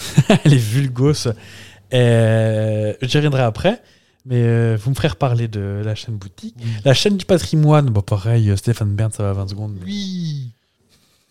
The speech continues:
Speaker 1: Ah, écoutez, on va vous montrer l'arrière-cour de Marie-Antoinette. Oui, bah, pas tous les jours non plus. Tendance vingt-quatre, pareil, c'est un espèce de, euh,
Speaker 2: De Vogue, euh, la
Speaker 1: un espèce de Stylia qui
Speaker 2: Ah oui.
Speaker 1: était, euh, pas, sans, sans, sans grand futur.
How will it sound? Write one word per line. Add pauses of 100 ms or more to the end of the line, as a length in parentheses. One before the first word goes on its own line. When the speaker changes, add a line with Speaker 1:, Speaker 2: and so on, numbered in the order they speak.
(340)
Speaker 1:
Ah,
écoutez,
on
va
vous
montrer
l'arrière-cour
de
Marie-Antoinette.
Oui,
bah,
pas
tous
les
jours
non
plus. (800)
Tendance
vingt-quatre,
pareil,
c'est
un
espèce
de,
euh, (800)
Speaker 2:
De
Vogue,
euh,
la
Speaker 1:
un
espèce
de
Stylia
qui
Speaker 2:
Ah
oui.
Speaker 1:
était,
euh, (460)
pas,
sans,
sans,
sans
grand
futur.